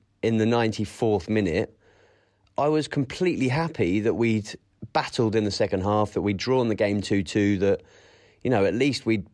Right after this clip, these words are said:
put in a better performance in the f-, in the first leg when we were pathetic. And I was quite happy to be, to be going home, or going out in Amsterdam after the game, obviously, with, with a feeling of,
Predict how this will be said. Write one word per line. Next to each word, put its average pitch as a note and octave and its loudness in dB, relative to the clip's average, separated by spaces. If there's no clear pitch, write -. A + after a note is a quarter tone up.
put D3 0
in G#2 0
a G#2 0
better B2+ 2
performance G#2+ 0
in G2+ 0
the F#2+ -2
f-, - -10
in A2+ -6
the G2+ -2
first A2+ 0
leg F2+ -2
when G2 0
we G2+ 2
were F#2+ 2
pathetic. - -2
And D3 2
I F#3+ 2
was G#3 0
quite F3+ -2
happy G#3 -2
to A#2+ -8
be, A#2+ 0
to - -10
be A#2+ 0
going B2+ 4
home, C3+ 2
or G#2 0
going G#2+ 2
out G#2+ 0
in G2 -2
Amsterdam F#2+ -2
after G#2+ 0
the E2 -2
game, E2 0
obviously, F2+ 0
with, C3+ 0
with D3 0
a C#3+ 0
feeling D#3+ 2
of, D3+ -2